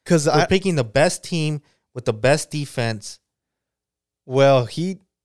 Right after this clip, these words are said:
Speaker 1: you know, he didn't have a lot of options. In the beginning, it sounded like he had a lot of options, but teams weren't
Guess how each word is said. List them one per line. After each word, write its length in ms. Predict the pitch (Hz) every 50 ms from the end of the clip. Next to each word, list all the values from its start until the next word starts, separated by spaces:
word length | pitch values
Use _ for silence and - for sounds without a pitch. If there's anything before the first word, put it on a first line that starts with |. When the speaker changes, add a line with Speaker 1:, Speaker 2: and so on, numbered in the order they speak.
| _ _ _ _ _ _ 147
Speaker 1:
you 160 | 135 127 143 190
know, 140 | 240 247
he 180 | 208 165 185 185
didn't 160 | 185 180 165
have 160 | 151 160 151
a 60 | 143 139
lot 180 | 135 123 117
of 100 | 117 113
options. 480 | 131 170 226 - - - 123 110 - -
In 100 | 127 123
the 60 | 120
beginning, 420 | 117 123 120 123 135 165 196 202 165
it 60 | -
sounded 260 | - 143 139 139 135
like 240 | 127 120 120 123 -
he 100 | - 135
had 120 | 123 120
a 40 | 117
lot 220 | 117 113 113 110 110
of 100 | 107 127
options, 420 | 147 180 - - - 135 123 113
but 200 | 127 127 117 -
teams 240 | - 147 147 139 123
weren't 460 | 127 131 127 127 120 117 113 107